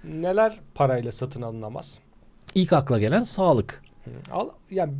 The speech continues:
Speaker 1: bir noktaya kadar alınır.
Speaker 2: Yani ama
Speaker 1: Bir
Speaker 2: yani
Speaker 1: noktaya kadar alınır.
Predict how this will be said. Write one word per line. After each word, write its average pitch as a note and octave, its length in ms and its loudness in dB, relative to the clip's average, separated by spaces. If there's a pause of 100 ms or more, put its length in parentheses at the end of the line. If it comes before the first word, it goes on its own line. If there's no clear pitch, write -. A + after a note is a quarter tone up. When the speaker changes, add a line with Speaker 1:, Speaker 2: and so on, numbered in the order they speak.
Speaker 1:
bir A3 120 -4
noktaya A3+ 340 -2
kadar C4 260 -6
alınır. D#3+ 520 -4 (800)
Speaker 2:
Yani D#2 300 -6
ama A2 220 -4 (720)
Speaker 1:
Bir C#3+ 120 -2
Speaker 2:
yani D3 120 0
Speaker 1:
noktaya D#3 240 -4
kadar F3+ 260 -8
alınır. C#3 460 -10